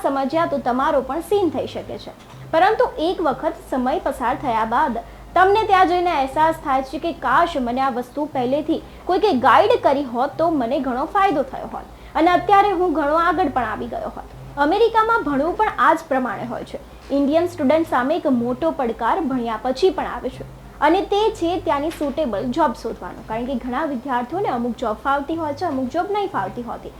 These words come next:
એટલા માટે ત્યાં જોબ શોધવું પણ એક પડકાર છે. અમેરિકામાં એફ વન વિઝા પર અભ્યાસ માટે જોતા વિદેશી વિદ્યાર્થીઓને કોર્સ પૂરો કર્યા પછી પણ ત્રણ વર્ષ સુધી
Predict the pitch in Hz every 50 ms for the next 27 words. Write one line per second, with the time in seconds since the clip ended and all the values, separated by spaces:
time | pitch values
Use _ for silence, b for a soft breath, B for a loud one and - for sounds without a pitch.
0 | B B B B B 196 208 294 349 370 370 339 339 330 269 349 370 349 392 370
1 | 349 311 - 269 262 269 262 262 277 - 285 269 262 247 311 339 339 - 320 311
2 | - - 262 254 339 339 - 359 294 - - - - - - - - - - -
3 | B B B B B B 285 294 349 392 403 381 392 381 381 381 392 403 392 -
4 | - - 339 - 262 240 277 320 359 320 294 277 269 240 294 302 302 - 320 -
5 | - 240 190 254 254 240 269 277 - 311 302 294 294 320 247 277 240 - 233 220
6 | 285 302 269 208 403 208 233 - 370 381 320 302 226 233 277 262 226 226 226 -
7 | 277 294 285 262 247 285 B B B B B B - 349 370 381 392 403 - -
8 | - 359 339 339 339 339 339 311 285 294 285 294 294 285 277 277 - 349 339 -
9 | 285 302 349 339 - 269 254 254 247 233 240 226 262 277 269 - 359 403 392 320